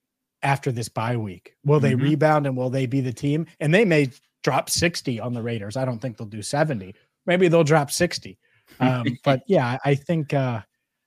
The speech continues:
Speaker 1: I, th-, there's some questions there with the Dolphins team and how physical they can be and, and how they respond when they're losing the battle at the line of scrimmage. So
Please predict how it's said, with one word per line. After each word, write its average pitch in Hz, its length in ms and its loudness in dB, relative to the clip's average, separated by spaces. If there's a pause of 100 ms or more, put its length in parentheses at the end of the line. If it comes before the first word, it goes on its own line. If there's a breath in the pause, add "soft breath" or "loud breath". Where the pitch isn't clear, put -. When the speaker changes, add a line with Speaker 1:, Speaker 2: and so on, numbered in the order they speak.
(160)
Speaker 1:
I, 139 80 -6
th-, 131 140 -6
there's 151 180 2
some 160 140 -4
questions 147 480 -2
there 113 160 -4
with 110 140 -8
the 123 80 -6
Dolphins 110 440 -8
team 107 280 -8
and 104 100 -10
how 117 80 -4
physical 117 400 -6
they 110 160 -4
can 107 180 -8
be 110 220 -2
and, 123 240 -4
and 101 220 -16
how 139 160 0
they 127 160 -2
respond 123 560 -4
when 113 160 -6
they're 107 260 -6
losing 117 380 0
the 107 80 -8
battle 113 260 -4
at 110 80 -8
the 107 80 -10
line 107 220 -4
of 101 80 -10
scrimmage. 101 480 -10
So 107 240 -2